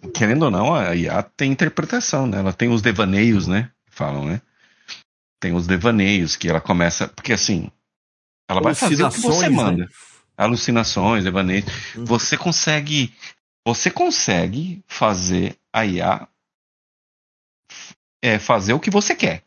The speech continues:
Speaker 1: independente se ela consegue argumentos.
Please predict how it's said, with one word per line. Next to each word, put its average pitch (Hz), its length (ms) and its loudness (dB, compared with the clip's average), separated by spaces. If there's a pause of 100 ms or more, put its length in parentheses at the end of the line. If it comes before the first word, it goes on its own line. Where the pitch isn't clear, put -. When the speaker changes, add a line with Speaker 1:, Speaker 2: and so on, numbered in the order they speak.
(160)
Speaker 1:
independente 107 680 2
se 131 500 0
ela 98 140 -2
consegue 135 460 0
argumentos. 147 600 -2